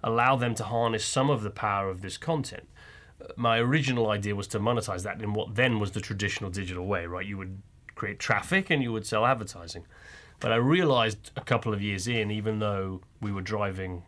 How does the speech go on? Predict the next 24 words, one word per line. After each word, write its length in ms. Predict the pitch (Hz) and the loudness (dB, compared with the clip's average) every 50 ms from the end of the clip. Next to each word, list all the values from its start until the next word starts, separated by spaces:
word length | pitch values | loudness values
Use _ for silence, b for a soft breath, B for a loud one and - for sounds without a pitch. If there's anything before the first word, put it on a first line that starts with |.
| - - | -6 -2
long 180 | 104 127 139 | 0 0 0
before 260 | 127 104 - 110 104 92 | 0 -2 -2 -4 -4 -2
BuzzFeed, 460 | 95 104 104 95 92 95 90 87 87 | 0 0 0 0 -2 -6 -8 -8 -6
we 80 | 92 92 | -6 -6
were 80 | 92 | -6
driving 300 | 92 98 101 90 90 95 | -6 -4 -4 -4 -4 -6
twenty-five 520 | - - - 104 101 95 - 104 98 92 90 | -8 -6 -4 -4 -4 -4 -4 -4 -4 -4 -4
million 280 | 98 98 95 95 95 95 95 95 | -4 -4 -4 -4 -6 -6 -6 -6
uniques 280 | 95 95 - - - - - | -8 -8 -8 -10 -10 -10 -8
out 200 | 107 104 101 98 | -4 -4 -4 -4
of 160 | 92 87 - | -6 -8 -8
Facebook, 360 | 98 95 92 - - 98 - | -6 -6 -6 -8 -10 -10 -8
out 160 | 95 92 92 | -8 -6 -6
of 100 | 92 87 | -8 -10
Twitter, 300 | - - 117 107 98 95 | -8 -6 -6 -6 -4 -6
based 340 | 90 90 107 101 95 - - | -8 -6 -6 -6 -6 -6 -8
on 140 | 101 92 92 | -8 -8 -8
the, 80 | 90 87 - - - | -10 -12 -14 -14 -12
the 80 | 107 | -10
celebrities 480 | 101 - - 104 98 95 95 92 90 92 | -8 -6 -6 -6 -6 -6 -8 -8 -8 -8
we 60 | 95 | -6
were 60 | 95 | -4
working 280 | 104 127 139 135 110 101 | -2 -2 -4 -4 -4 -6
with, 180 | 92 90 92 | -4 -4 -6